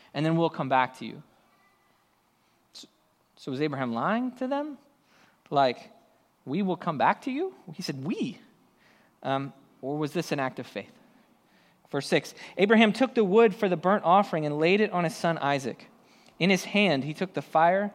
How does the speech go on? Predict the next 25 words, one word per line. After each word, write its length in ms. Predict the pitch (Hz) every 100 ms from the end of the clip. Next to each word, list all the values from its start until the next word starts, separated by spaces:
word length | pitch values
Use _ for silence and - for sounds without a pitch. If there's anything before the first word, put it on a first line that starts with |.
| - -
and 100 | 139
the 80 | 143
knife, 340 | 135 151 127 -
and 100 | 139
the 60 | 139
two 260 | - 220
of 80 | 190
them 160 | 180 160
walked 320 | 151 165 139
out 160 | 139
together. 400 | 143 151 107 104 117 - - - - - - - - - - - - -
Then 140 | 160 170
Isaac 400 | 185 220 175 -
spoke 300 | - 202 202
to 80 |
his 160 | 180 160
father 280 | 185 180 170
Abraham 480 | 185 180 160 147 156
and 140 | 139 143
said, 380 | 180 160 139 - -
"My 180 | 151
father." 520 | 147 208 226 151 107 - - _ _ _ _ _ _ _ _ _ -
And 100 | 120
he 120 | 135
replied, 420 | 127 - 120 117